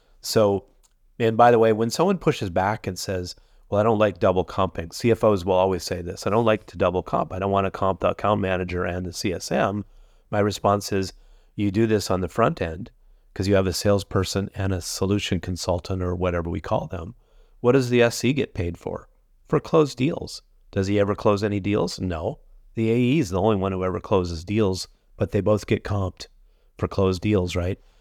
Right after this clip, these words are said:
Same thing. We have to have the same attitude, I think, with existing customers, where the account manager is on a fifty fifty, um, leverage plan with a quota that they have to hit, and the C S Ms are in support of that, uh, account manager closing deals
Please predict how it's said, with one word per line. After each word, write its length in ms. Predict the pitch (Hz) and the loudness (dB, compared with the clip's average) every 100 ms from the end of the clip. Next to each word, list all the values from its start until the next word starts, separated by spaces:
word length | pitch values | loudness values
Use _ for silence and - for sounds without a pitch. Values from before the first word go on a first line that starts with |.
| _ - | _ -4
Same 260 | 110 110 | 0 0
thing. 240 | - 104 95 | 2 2 2
We 80 | |
have 140 | 98 - | 0 0
to 80 | 92 | -2
have 80 | |
the 100 | 95 | -2
same 280 | - 92 90 | -4 -4 -2
attitude, 460 | 87 87 - 95 85 | -2 -4 -2 -2 -2
I 100 | 85 | -4
think, 220 | 95 90 | -4 -4
with 160 | 87 92 | -4 -4
existing 600 | 85 90 90 - 85 - _ _ _ _ | -6 -6 -6 -8 -12 -16 _ _ _ _
customers, 540 | - 107 - 92 82 95 | -2 -2 -2 -6 -4 -2
where 140 | 90 | 0
the 80 | 90 | 0
account 280 | - 123 123 | 0 0 2
manager 500 | 104 95 87 110 - - - _ | 0 -2 -4 -6 -6 -20 -20 _
is 140 | 95 95 | -4 0
on 160 | 95 | 0
a 60 | 92 | 0
fifty 360 | - 104 107 | -2 -2 -4
fifty, 560 | 92 98 - 98 101 113 _ - - - | -2 -4 -2 -4 -4 -6 _ -20 -20 -8
um, 440 | 92 85 82 87 - - - _ - _ _ - 110 | -2 -2 -2 -8 -16 -20 -20 _ -20 _ _ -10 2
leverage 480 | 113 107 113 - | 4 4 2 0
plan 380 | - 104 85 107 | 0 0 2 -2
with 160 | 98 101 | -2 -4
a 60 | |
quota 460 | - 117 98 95 104 | 0 2 4 2 0
that 160 | 95 90 | -6 -4
they 120 | 92 | -4
have 200 | 90 92 | -4 -6
to 80 | - | -6
hit, 300 | 82 92 - _ _ _ _ - | -6 -8 -10 _ _ _ _ -4
and 140 | 101 | -2
the 60 | 90 | -2
C 220 | - 107 | -2 0
S 160 | 98 107 | 0 0
Ms 400 | 104 90 95 92 | 0 2 -2 -2
are 260 | 95 92 | 0 0
in 160 | 101 92 | 0 -2
support 440 | - - 101 98 | -6 -4 2 2
of 180 | 90 85 | 2 -2
that, 280 | 85 85 - _ _ _ _ - | -6 -6 -10 _ _ _ _ -10
uh, 160 | 82 82 | -6 -2
account 220 | 160 196 | 0 2
manager 420 | 92 85 85 90 | 0 -2 -2 -4
closing 440 | - 90 85 85 82 | 0 0 0 -4 0
deals 420 | 95 85 87 | 0 0 -2